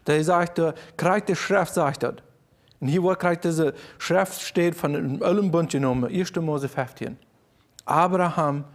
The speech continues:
überhaupt Gott geglaubt. Und dort erst am zu der Gerechtigkeit zugerechnet. Ich will wieder gehen in Vers vier und fünf. Dem aber, dem mit Worte angeht, dem wird den Lohn nicht nur die Genugtuung zugerechnet,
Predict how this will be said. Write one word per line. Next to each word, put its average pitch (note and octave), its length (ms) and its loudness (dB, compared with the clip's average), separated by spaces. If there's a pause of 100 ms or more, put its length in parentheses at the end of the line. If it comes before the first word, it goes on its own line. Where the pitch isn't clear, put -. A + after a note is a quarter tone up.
(340)
überhaupt C3 520 -2
Gott D#3+ 240 2
geglaubt. B2+ 580 -2 (320)
Und C3+ 180 -4
dort G#3+ 180 0
erst C#3+ 240 -2
am B2 320 -2
zu C#3 100 -6
der C3+ 180 2
Gerechtigkeit C#3 540 -2
zugerechnet. B2+ 640 -2 (1900)
Ich - 140 -8
will C#3+ 160 2
wieder F3+ 260 2
gehen B2+ 200 2
in D#3 80 -2
Vers C#3 280 0
vier E3 340 2
und C#3 100 -2
fünf. E3+ 400 -2 (800)
Dem A3+ 260 4
aber, F#3 240 4
dem E3 180 2
mit C#3 300 0
Worte F3 380 2
angeht, D#3 520 0 (1040)
dem D3+ 160 2
wird F3 200 4
den E3+ 80 4
Lohn F3 380 4
nicht A3 240 0
nur G#3+ 120 4
die F#3+ 120 0
Genugtuung F#3 320 2
zugerechnet, C#3 680 2